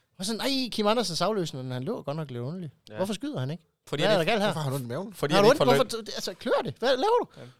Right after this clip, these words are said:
Speaker 1: Nå. Nå for helvede, han har stadig en blindtarm. <laughs> Det må man bare sige.
Speaker 2: Mm.
Speaker 3: Er han, hvis nu han var på sit højeste, så var han måske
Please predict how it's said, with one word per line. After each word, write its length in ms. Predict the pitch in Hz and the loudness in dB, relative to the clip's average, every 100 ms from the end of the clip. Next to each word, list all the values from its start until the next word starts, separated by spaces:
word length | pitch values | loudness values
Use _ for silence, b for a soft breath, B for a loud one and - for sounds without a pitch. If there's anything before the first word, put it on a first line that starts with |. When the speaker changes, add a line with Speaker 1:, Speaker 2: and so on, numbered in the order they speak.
| _ 240 | _ -2
Speaker 1:
Nå. 140 | 370 - _ _ _ _ - | -2 -2 _ _ _ _ -6
Nå 80 | 269 | -4
for 100 | 196 | -2
helvede, 240 | 196 208 | -4 -4
han 100 | 175 | -6
har 120 | 202 208 | -8 -8
stadig 180 | 220 | -8
en 60 | 202 | -8
blindtarm. 380 | 170 220 151 127 | -10 -8 -10 -8
<laughs> 60 | - | 4
Det 140 | 285 | 4
må 40 | 311 | 6
man 80 | 240 | 6
bare 140 | 233 | 6
sige. 200 | 226 226 - - | 6 2 0 -6
Speaker 2:
Mm. 100 | - - _ _ _ _ - - - - B B B B B B B B B - | -6 -16 _ _ _ _ -20 -16 -18 -18 B B B B B B B B B -10
Speaker 3:
Er 60 | 107 | -6
han, 300 | 120 131 - - | -6 -8 -12 -14
hvis 220 | 131 127 | -10 -6
nu 140 | 151 147 | -6 -4
han 300 | 131 139 127 | -4 -4 -4
var 220 | 117 123 | -4 -6
på 140 | - - | -10 -8
sit 360 | - 131 - - _ | -4 -4 -6 -14 _
højeste, 420 | 113 107 - - - _ _ _ _ _ _ _ | -6 -6 -8 -18 -20 _ _ _ _ _ _ _
så 220 | - - | -12 -6
var 120 | 117 | -4
han 160 | 107 165 | -4 -8
måske 400 | 107 101 117 117 | -10 -10 -10 -10